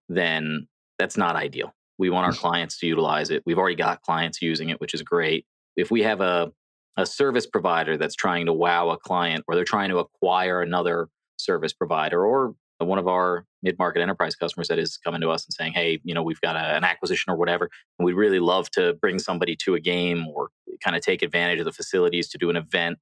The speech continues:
Speaker 1: things like that. You
Speaker 2: Mm.
Speaker 1: know, that, that's a big portion of what we're doing. And we do a lot of what we call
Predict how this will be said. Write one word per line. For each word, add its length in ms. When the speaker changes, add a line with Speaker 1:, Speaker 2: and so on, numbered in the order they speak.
Speaker 1:
things 160
like 200
that. 280
You 100
Speaker 2:
Mm. 20
Speaker 1:
know, 160
that, 220
that's 140
a 60
big 240
portion 300
of 60
what 160
we're 120
doing. 280
And 140
we 80
do 160
a 40
lot 220
of 80
what 120
we 80
call 360